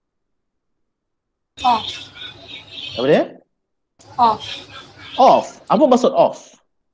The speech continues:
Speaker 2: Apa maksud put off?
Speaker 1: Tak kena macam tu.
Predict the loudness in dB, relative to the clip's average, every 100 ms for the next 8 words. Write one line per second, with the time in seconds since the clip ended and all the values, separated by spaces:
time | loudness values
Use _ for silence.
0 | _ -6 0 2 2 0 0 -2 -4 -8
1 | -12 _ _ _ _ _ _ _ _ _
2 | _ _ _ _ _ _ -16 -12 -10 -6
3 | -6 -6 -10 -18 -18 -16 -16